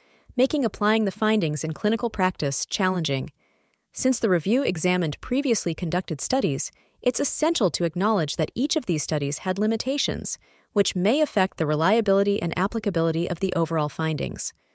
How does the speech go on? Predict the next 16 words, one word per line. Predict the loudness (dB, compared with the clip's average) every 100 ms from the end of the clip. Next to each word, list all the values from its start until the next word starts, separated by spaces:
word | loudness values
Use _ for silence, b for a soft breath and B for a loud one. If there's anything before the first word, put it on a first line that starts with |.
| _ _ _ _ _
For | 0
instance, | 2 2 0 -2 -2 -8 _ _ 2
one | 4 4
study | 2 0 0 0
supporting | -4 0 2 2
the | 0
benefits | 2 0 2 -2 -2
of | -2
the | 0
Mediterranean | 0 0 -2 -2 0 0
diet | 2 4 2 0 -2
included | -2 0 0 2
both | 4 4 4
men | 0 0 0
and | 0 0
women, | 0 0 -2